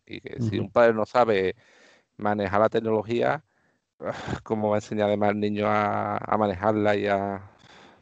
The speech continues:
Speaker 2: No te digo, si no, si a mí me cuesta, no te digo. Y, y,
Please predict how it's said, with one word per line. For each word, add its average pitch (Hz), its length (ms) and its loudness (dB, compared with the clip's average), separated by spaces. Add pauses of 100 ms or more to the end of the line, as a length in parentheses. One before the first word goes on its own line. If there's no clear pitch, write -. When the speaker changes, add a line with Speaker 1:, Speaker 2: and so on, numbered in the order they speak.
(640)
Speaker 2:
No 151 160 -6
te 127 120 -2
digo, 127 260 2
si 104 160 0
no, 117 540 6
si 120 140 2
a 113 80 6
mí 135 280 4
me 135 200 2
cuesta, 135 500 0
no 117 140 -2
te 117 80 0
digo. 107 260 -2 (400)
Y, 131 280 6
y, - 80 -8